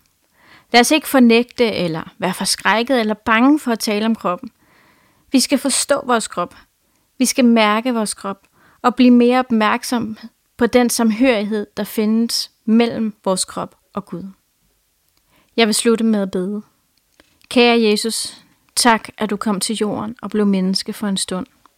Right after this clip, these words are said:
Tak, at du ved, hvordan det er at være et menneske. Tak, at du forstår smerten og glæden og alt imellem.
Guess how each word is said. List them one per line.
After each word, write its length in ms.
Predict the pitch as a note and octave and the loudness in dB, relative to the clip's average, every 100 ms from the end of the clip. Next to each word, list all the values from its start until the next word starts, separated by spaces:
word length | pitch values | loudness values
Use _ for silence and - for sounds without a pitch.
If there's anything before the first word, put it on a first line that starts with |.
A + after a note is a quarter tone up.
| _ _ _ _ _ _ _ _ _ - | _ _ _ _ _ _ _ _ _ -2
Tak, 220 | B3+ A#3+ | 2 4
at 100 | A#3 | 2
du 60 | A3 | 4
ved, 220 | A#3 A3+ | 4 2
hvordan 340 | G3+ G3 G3 | 0 0 0
det 140 | G#3 - | -2 -4
er 180 | G3+ | -4
at 60 | G3+ | -6
være 120 | F#3+ | -8
et 120 | F3+ | -8
menneske. 520 | F#3 F3+ F#3+ - - G#3+ _ _ _ _ _ _ _ _ _ | -6 -4 -6 -6 -10 -18 _ _ _ _ _ _ _ _ _
Tak, 200 | - B3 | 0 2
at 80 | A#3 | 2
du 40 | A3 | 0
forstår 420 | A3 - A3+ A3 | -2 0 0 0
smerten 580 | - G#3+ F3+ F#3 A3 A3+ | -4 -4 -4 -4 -6 -8
og 120 | G3+ | -6
glæden 460 | G#3 G3 G3 G#3 - | -4 -2 -2 -4 -4
og 180 | G#3 D#3+ | -4 -4
alt 180 | G3 G#3 | -4 -4
imellem. 400 | G3 F#3+ - | -4 -4 -8